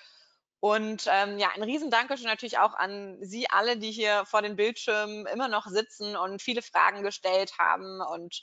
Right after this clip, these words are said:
ja, uns zugehört haben, uns ihre Zeit geschenkt haben. Und da es leider das letzte, äh, Webinar der diesjährigen Reihe zumindest ist,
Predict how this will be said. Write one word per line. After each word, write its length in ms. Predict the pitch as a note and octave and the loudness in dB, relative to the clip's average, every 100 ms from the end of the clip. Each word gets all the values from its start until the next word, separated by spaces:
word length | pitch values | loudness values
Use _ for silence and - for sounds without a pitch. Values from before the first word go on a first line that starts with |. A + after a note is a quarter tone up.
| - | -10
ja, 120 | - - - | -2 -2 -4
uns 240 | - A#3 - | -8 -8 -8
zugehört 520 | E4 E4 C#4 A#3 A3+ | -4 -2 2 2 2
haben, 360 | A#3 A3 A3 A3 | 2 2 -2 -6
uns 300 | - A#3 - | -6 -6 -6
ihre 240 | G3+ G3 | -4 -4
Zeit 320 | - F3+ F3+ | 0 0 0
geschenkt 420 | F#3 - - - | -6 -8 -10 -6
haben. 300 | - - G#3 F#4 _ _ _ _ _ - - | -6 -6 -8 -16 _ _ _ _ _ -16 -8
Und 160 | G3 | 2
da 220 | F#3 G3 | 4 4
es 120 | B3 - - - - | 2 -4 -16 -16 -6
leider 360 | - G#3+ E4+ A#3 | 0 2 4 2
das 140 | G#3+ | 2
letzte, 360 | A#3 - - G3 | 0 0 -2 0
äh, 380 | F3+ E3+ F3 F#3 | 2 2 2 2
Webinar 640 | G3 F#3+ F#3 F3+ F3+ F3+ | 0 0 2 6 6 6
der 140 | F3 | 4
diesjährigen 640 | F3 A3+ - F#3 F3 D#3+ D#3+ | 0 -2 0 2 2 0 2
Reihe 300 | E3+ E3+ F3 | 2 2 0
zumindest 500 | F3 F3 E3+ F3 - | -2 -6 -6 -6 -2
ist, 340 | F3+ E4+ - | -2 -2 -8